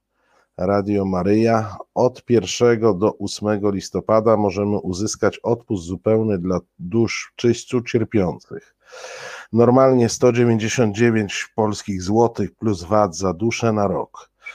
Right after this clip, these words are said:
Od pierwszego do ósmego listopada promocja, dwie dusze w cenie jednej, odpust zupełny".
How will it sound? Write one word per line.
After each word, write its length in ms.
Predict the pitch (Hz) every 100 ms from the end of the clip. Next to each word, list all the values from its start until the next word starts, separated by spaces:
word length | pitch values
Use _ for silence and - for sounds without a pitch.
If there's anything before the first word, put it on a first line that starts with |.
| - -
Od 220 | 107 -
pierwszego 540 | 117 98 131 131 131
do 140 | 113 113
ósmego 480 | 101 117 117 117
listopada 720 | 107 - - - 117 120 123
promocja, 720 | - 95 98 110 113 131 117 90
dwie 340 | 80 95 113
dusze 540 | 98 104 - 113 110 - -
w 80 |
cenie 400 | - 104 101 92
jednej, 500 | 90 104 95 101 98
odpust 640 | - 90 _ 98 90 - _ -
zupełny". 680 | 85 101 - 95 78 69